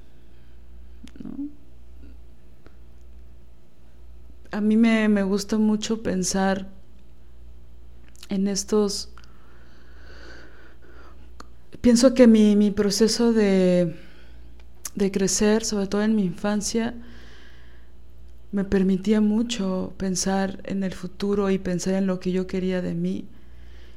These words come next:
Y a veces en ciertos momentos, cuando necesito, voy a,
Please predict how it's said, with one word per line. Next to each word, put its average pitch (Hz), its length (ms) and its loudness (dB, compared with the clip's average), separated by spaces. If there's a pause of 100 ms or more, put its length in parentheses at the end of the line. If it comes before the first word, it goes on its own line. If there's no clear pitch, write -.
(220)
Y 196 100 4
a 180 60 6
veces 190 440 2
en 190 180 2
ciertos 190 400 -2
momentos, 190 600 0
cuando 180 300 -2
necesito, 185 720 -4
voy 202 260 0
a, 190 220 -2